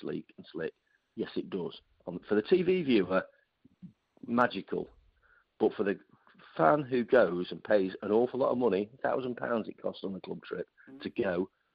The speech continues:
Speaker 1: to get your match ticket. Some of the match tickets were five hundred pound, and yet you were sat virtually in the same area as somebody who paid hundred and forty pound.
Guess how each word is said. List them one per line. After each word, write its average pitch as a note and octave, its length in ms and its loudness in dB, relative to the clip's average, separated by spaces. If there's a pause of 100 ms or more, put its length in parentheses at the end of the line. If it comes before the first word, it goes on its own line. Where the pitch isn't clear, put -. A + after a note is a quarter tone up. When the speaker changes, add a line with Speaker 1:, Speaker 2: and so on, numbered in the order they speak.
Speaker 1:
to G#2 60 -4
get - 160 0
your G#2 100 -6
match B2 280 -2
ticket. F#2 340 -6 (400)
Some C#3+ 100 -2
of C3 40 2
the A#2 120 4
match - 160 -2
tickets G#2+ 280 -6
were F#2+ 160 -4
five G#2+ 200 0
hundred F2+ 300 -8
pound, F#2 400 -6 (380)
and G2+ 140 0
yet A2 140 2
you G2 80 0
were F#2 160 0
sat - 220 4
virtually G2 380 2
in E2+ 40 -6
the G2+ 140 -2
same F#2+ 140 2
area F2 360 0
as F2 140 -10
somebody F#2 240 0
who F2 40 -4
paid F#2+ 220 0
hundred G2 180 -4
and G2 240 -8
forty C#3 300 -2
pound. - 300 -8